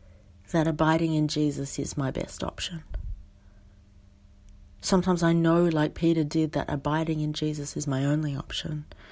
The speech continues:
because it's the place where I have found the words of eternal life. That's what Peter said. And I don't, I don't entirely know what that means. I'm not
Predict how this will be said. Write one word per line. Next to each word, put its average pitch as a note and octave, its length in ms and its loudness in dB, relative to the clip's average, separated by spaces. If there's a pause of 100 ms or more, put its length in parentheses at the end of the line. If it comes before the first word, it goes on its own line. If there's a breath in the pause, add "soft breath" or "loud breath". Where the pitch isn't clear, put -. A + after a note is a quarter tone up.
(560 loud breath)
because D#3 340 2
it's - 160 -6
the E3 80 12
place D#3 400 2
where D3+ 140 4
I C#3+ 80 6
have D3 160 -4
found C3+ 640 -4 (600 soft breath)
the D3+ 120 0
words C#3 400 2
of C3+ 100 -6
eternal C3 460 0
life. - 560 -10 (760)
That's - 160 -16
what - 160 -8
Peter D3 240 -4
said. - 340 -12 (1200 loud breath)
And A3 120 2
I A3+ 40 4
don't, A#3+ 200 0 (160)
I F3+ 60 8
don't F#3 180 4
entirely F3+ 420 6
know E3 140 6
what D#3+ 120 2
that - 140 2
means. D3+ 540 -2
I'm D#3 120 2
not D3+ 280 4